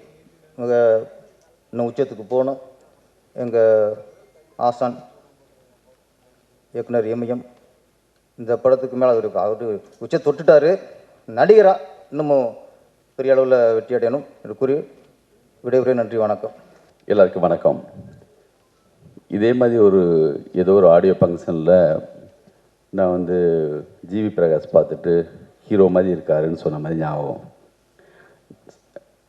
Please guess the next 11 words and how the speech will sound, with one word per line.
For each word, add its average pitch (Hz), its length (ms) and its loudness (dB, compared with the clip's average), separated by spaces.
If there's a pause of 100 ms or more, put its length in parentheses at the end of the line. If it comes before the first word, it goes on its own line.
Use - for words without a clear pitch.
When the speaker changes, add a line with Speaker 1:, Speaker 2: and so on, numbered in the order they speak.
(460)
Speaker 2:
நான் 87 280 -6 (540)
ரூட்டு 117 340 -2
மாத்தி 92 420 0
விட்டுட்டேன்னு - 340 -6
நினைக்கிறேன். 92 400 -2
அப்போ 92 200 0 (1300)
நிஜமா 113 360 0
சொல்லணும்னா, 98 380 2
இந்த 78 520 2 (100)
சாங் 110 560 -2
பார்க்கும்போது 87 800 0